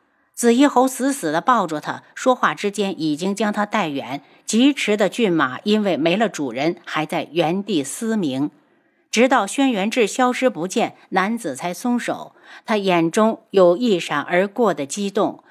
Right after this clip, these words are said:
楚清瑶此时方看清他的脸，这人虽然很英俊，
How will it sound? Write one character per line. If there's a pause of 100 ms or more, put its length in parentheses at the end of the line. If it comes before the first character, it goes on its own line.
(220)
楚
清
瑶
此
时
方
看
清
他
的
脸， (220)
这
人
虽
然
很
英
俊，